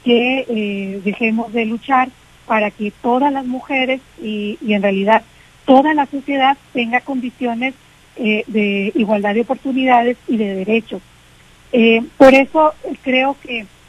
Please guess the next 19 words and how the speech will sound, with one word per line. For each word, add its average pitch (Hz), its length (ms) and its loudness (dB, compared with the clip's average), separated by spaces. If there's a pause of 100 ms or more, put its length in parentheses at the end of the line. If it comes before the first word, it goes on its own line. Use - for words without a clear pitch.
(280)
la 233 160 0
agenda 294 420 -2
feminista 269 680 -4
o 233 80 -4
la 202 100 -6
agenda 269 460 -6
de, 214 420 -6
que 220 80 -8
reivindica 202 560 0
la 262 80 4
igualdad 214 420 2
para 262 200 0
las 254 160 0
mujeres, 247 480 0 (560)
pues 269 160 2
si 247 100 4
bien 247 160 4
es 285 140 4
cierto, 302 480 2